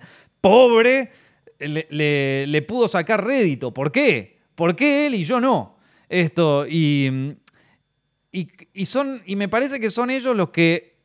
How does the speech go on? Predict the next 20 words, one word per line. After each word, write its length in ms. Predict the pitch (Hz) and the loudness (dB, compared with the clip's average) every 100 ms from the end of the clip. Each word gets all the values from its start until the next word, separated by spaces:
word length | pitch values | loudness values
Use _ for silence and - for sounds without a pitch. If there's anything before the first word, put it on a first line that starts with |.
| - | -6
los 200 | 175 175 | -4 -2
que 100 | 185 | 0
ahora 280 | 196 247 185 | 2 2 0
te 60 | |
están 220 | 156 208 | -4 -4
metiendo 380 | 208 185 214 214 | -4 -4 -4 0
la 100 | 185 | 0
idea 220 | 170 196 | 2 2
del 160 | 196 160 | 2 0
metaverso, 560 | 151 147 160 220 233 196 | -2 0 0 0 -2 -2
pero 160 | 165 | -2
la 80 | 160 | -2
están 240 | 147 233 | 0 -2
pifiando 400 | 240 190 254 254 | -4 -4 -4 -2
otra 220 | 240 226 202 | -2 0 2
vez. 340 | 262 - - _ | 2 0 -8 _
<laughs> 120 | - - | -10 0
¿Entendés? 480 | 196 175 - 190 - - _ _ _ _ 381 - | 2 2 2 0 -2 -12 _ _ _ _ -6 -6
O 100 | 320 | -8
sea, 240 | - 254 | -6 -6